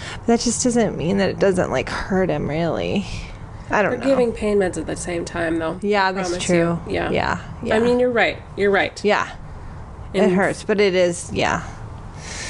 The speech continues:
Speaker 1: Yeah, it was traumatic. It was traumatic, and, and then just what to do to the animal afterwards, and, like, the police reports, and, you know, this is a place, it was, it happened at a horse ranch where my daughter takes riding lessons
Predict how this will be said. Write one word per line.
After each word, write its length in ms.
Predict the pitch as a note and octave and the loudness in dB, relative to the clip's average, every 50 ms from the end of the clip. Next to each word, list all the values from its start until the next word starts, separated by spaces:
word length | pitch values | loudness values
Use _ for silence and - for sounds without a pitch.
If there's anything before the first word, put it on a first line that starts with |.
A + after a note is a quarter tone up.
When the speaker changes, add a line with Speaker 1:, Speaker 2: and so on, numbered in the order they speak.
| - - - - - - | -8 -10 -10 -10 -6 -2
Speaker 1:
Yeah, 200 | G3+ G3+ D#3+ E3+ | 2 2 4 4
it 60 | B3+ | 4
was 240 | C#4 D#4 C#4 - - | 4 2 0 0 -4
traumatic. 540 | - - G3+ F3+ D#3+ D3 - - - - - | -2 0 2 2 2 2 2 0 -2 0 2
It 80 | - G3+ | 2 4
was 180 | G3 F#3 - | 4 2 0
traumatic, 840 | - - - G#3+ G3+ G3 F#3 F3 F3+ F3 F3+ F3 F3 F3 F3 - F#3 | -2 -4 -2 0 2 2 2 2 2 4 4 2 2 2 0 0 2
and, 440 | E3 E3 D#3+ D#3+ E3 E3+ D#3+ - - | 2 2 2 2 0 -2 -2 -2 0
and 180 | - F#3 G3 | 0 2 2
then 200 | G3+ A3 A#3 C#4+ | 4 4 2 2
just 240 | D#4+ G#4 G4+ - - | 2 2 2 2 2
what 100 | F#4+ - - | 0 0 2
to 120 | - C#4 | 0 2
do 200 | G#3 G#3 G3 G#3 | 4 4 4 4
to 60 | B3+ C4+ | 4 4
the 100 | A#3+ G3 | 2 2
animal 680 | - G2 D3 D3+ F3 G#3+ C4 B3 F#3 D3+ C3+ - E3+ - | 2 2 0 2 2 2 2 4 4 4 4 2 0 0
afterwards, 580 | - - - - - - F#3 E3+ E3+ F3 E3 - | 0 0 0 0 0 0 2 4 4 4 2 2
and, 80 | F3+ F3+ | 0 2
like, 220 | E3+ D3+ - - | 2 0 0 -2
the 80 | F#3 F3 | -6 -6
police 500 | - - D4+ E4+ G4+ G#4 G4+ D#4 - - | -4 -4 0 2 4 4 4 2 2 0
reports, 680 | B3+ G3+ - - G#3 F#3 F3 E3 D#3 D#3+ - - - | -2 -2 0 0 0 0 0 0 -2 -4 -4 -2 0
and, 300 | F3+ F3 E3+ D#3 A#2+ G#3+ | 2 2 2 2 2 2
you 80 | A3 | 2
know, 220 | G3+ F#3 F3 E3+ F3+ | 4 4 4 4 4
this 220 | F3+ F3 - - | 2 0 2 2
is 180 | C4+ C4+ C4 C4+ | 0 2 2 2
a 160 | C4+ B3+ A#3 | 2 2 2
place, 520 | - - - - G#3 G3 F#3+ G3 F#3+ - | -2 -4 -2 0 2 2 2 2 2 2
it 60 | - - | 2 2
was, 160 | G3+ F#3+ - | 2 2 2
it 300 | - - - - - A3 | 0 -4 -2 -2 -2 0
happened 400 | G3+ B3+ D4+ - - G#4 E4 A3+ | 0 0 0 0 0 0 2 2
at 100 | F#3+ E3 | 2 2
a 60 | - | 2
horse 360 | - F3+ E3+ F3 A3+ - - | 2 2 2 2 2 0 0
ranch 360 | - E3+ D#3 - - - - | -2 -2 -2 -2 -4 -4 -2
where 80 | G3+ F#3 | -2 0
my 160 | F3+ F3 E3+ | 2 2 2
daughter 260 | F3 E3 E3 F3 F3 | 4 4 2 2 0
takes 320 | E3+ - - D#3+ - - - | 0 0 0 -2 -2 0 0
riding 320 | E3 F#3+ G#3+ G#3 F3+ D#3+ | 2 2 2 2 0 0
lessons 640 | D#3 - - - - - C#2 D2+ G#2+ E3+ E3+ - | 0 0 0 0 0 0 0 2 2 2 0 0